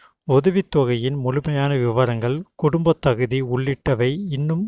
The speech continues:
அறியப்படவில்லை. முழுமையான விவரங்கள் அறிய எல் ஐ சி அதிகாரப்பூர்வ இணையதளத்தை பார்க்கவும். மேலும் இது போன்ற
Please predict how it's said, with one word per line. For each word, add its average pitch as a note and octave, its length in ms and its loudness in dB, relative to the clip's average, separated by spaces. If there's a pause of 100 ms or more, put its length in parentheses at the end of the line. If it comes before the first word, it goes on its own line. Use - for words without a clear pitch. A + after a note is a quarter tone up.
அறியப்படவில்லை. A#2 880 0 (840)
முழுமையான D#3+ 580 4
விவரங்கள் C3 600 2
அறிய A2+ 240 -2 (180)
எல் C#3 260 -2
ஐ D#3 40 0
சி D#3+ 140 0
அதிகாரப்பூர்வ C3+ 1000 2
இணையதளத்தை C3 760 0
பார்க்கவும். A2 600 -2 (920)
மேலும் F#3 380 2
இது D3 180 -6
போன்ற D3+ 380 0